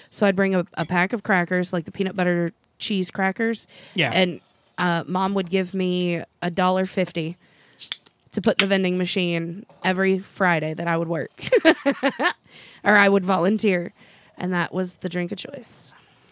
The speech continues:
Speaker 2: You could taste each type of fruit that was in that.
Speaker 1: There was a lot.
Speaker 2: You could taste
Speaker 1: But Fruitopia, though.
Speaker 2: It was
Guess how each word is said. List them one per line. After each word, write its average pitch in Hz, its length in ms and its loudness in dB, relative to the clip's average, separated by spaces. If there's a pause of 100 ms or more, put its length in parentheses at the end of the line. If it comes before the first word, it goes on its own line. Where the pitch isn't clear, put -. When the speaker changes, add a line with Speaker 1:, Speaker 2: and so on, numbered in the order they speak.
(280)
Speaker 2:
You 208 140 2
could 208 160 0
taste 185 420 0
each 160 260 -2
type 160 220 0
of 139 100 -4
fruit 151 280 -6
that 143 160 -6
was 120 160 -10
in 127 100 -6
that. 85 240 -14 (240)
Speaker 1:
There 226 120 -2
was 196 100 0
a 175 40 -4
lot. 156 300 -6 (560)
Speaker 2:
You 180 200 0
could 165 180 0
taste 170 400 0 (140)
Speaker 1:
But 202 140 6
Fruitopia, 180 560 -2
though. 143 260 -8
Speaker 2:
It 175 100 4
was 151 160 2